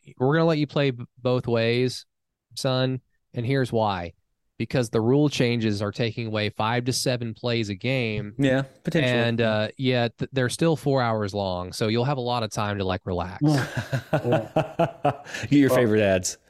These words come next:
Speaker 3: Dion, Dion's a, a monster too, man, out there in that hoodie.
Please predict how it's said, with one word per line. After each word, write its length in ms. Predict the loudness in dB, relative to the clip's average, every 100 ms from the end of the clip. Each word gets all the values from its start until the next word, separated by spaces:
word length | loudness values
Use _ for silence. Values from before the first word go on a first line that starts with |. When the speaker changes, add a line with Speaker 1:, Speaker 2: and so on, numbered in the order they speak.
| _
Speaker 3:
Dion, 640 | 0 4 6 6 4 2 2
Dion's 500 | 4 6 4 2 2
a, 300 | 0 0 -2
a 180 | 0 2
monster 520 | 2 2 2 2 0
too, 220 | 2 2 4
man, 180 | 4 4
out 200 | 2 4
there 220 | 4 4
in 100 | 4
that 180 | 0 2
hoodie. 420 | 2 4 2